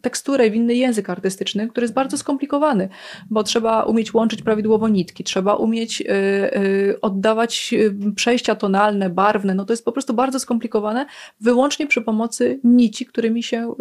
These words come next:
tka. No, łatwiej jest to po prostu namalować, ale tutaj trzeba było wykonać dwie prace właściwie, żeby to powstało, czyli trzeba było mieć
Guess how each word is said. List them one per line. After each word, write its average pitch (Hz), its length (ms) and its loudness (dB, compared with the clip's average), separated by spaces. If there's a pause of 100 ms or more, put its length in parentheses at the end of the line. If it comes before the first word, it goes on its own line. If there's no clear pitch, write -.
tka. 240 200 -2
No, 202 100 0
łatwiej 226 320 0
jest 196 140 -2
to 196 80 -6
po 190 100 -16
prostu 190 260 -6
namalować, 196 520 0 (380)
ale 208 360 2
tutaj 240 240 0
trzeba 233 160 0
było 214 300 -2
wykonać 220 380 -4
dwie 233 220 2
prace 180 460 -4 (160)
właściwie, 208 400 -2
żeby 214 200 -2
to 214 120 -4
powstało, 180 440 -2
czyli 196 160 -2
trzeba 233 180 0
było 240 140 4
mieć 233 260 0